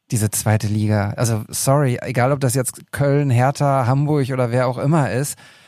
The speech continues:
ich will hier andere Emotionen und ich hab das Gefühl, dass Olympische Spiele viel ehrlicher sind und sowas. Das liegt einfach auch daran, dass Fußball habe ich einfach jetzt auch,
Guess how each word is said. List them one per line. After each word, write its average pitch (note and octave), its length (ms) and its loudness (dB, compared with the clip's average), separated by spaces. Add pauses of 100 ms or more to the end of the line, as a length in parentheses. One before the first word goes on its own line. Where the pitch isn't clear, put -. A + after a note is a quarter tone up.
(200)
ich A#2 380 -4
will C#3+ 220 2
hier C#3+ 420 -2 (500)
andere E3 360 0
Emotionen C#3+ 840 2
und B2 360 -4
ich - 140 -8
hab B2+ 100 -2
das C3+ 160 -4
Gefühl, D3 320 -2
dass - 280 -2 (420)
Olympische D3 440 2
Spiele C#3+ 260 0
viel D3 220 0
ehrlicher C#3+ 640 2
sind A2 320 -4
und A2 140 -10
sowas. A2 420 -4 (180)
Das A2 160 -2
liegt D#3+ 260 2
einfach C3+ 320 0
auch A2+ 180 -2
daran, C#3 480 2
dass B2+ 180 -2 (760)
Fußball C3+ 640 0
habe C3 160 0
ich C3 120 -4
einfach A#2+ 260 -4
jetzt C3 180 -2
auch, B2 160 -2